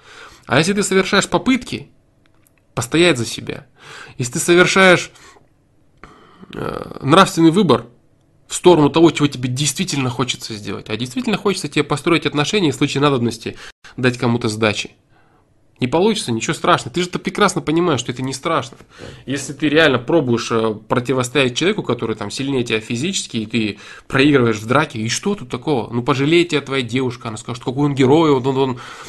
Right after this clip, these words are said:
попытался за меня вот заступиться, там, замечательно. Тот, кто тебя навтыкал, он поймёт, блин, молодец, пацан. Он, конечно, не скажет этого, но он так подумает,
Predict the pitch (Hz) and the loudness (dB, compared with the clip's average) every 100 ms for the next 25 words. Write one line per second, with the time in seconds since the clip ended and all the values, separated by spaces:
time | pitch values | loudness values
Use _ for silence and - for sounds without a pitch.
0 | - - _ 139 151 143 156 151 139 135 | -18 -20 _ -6 0 4 4 4 0 -2
1 | 135 139 123 120 123 135 123 147 147 123 | 2 2 0 -2 -6 -4 -2 -2 -2 -4
2 | 120 113 135 131 139 131 120 104 156 - | -4 -2 -2 0 0 0 -2 -2 -4 -2
3 | 151 156 151 131 117 123 151 170 196 139 | -4 0 2 2 0 -4 -6 -4 -2 0
4 | 139 139 117 135 131 107 117 175 269 - | 0 -2 -2 -2 -4 -2 -2 -2 -4 -6
5 | 127 123 - - _ _ - - 120 135 | -8 -8 -14 -16 _ _ -20 -6 -2 2
6 | 160 170 175 214 160 123 117 104 110 127 | 2 2 2 4 4 4 0 -2 -2 0
7 | 143 - 196 139 107 - | -2 -2 -2 0 -2 -8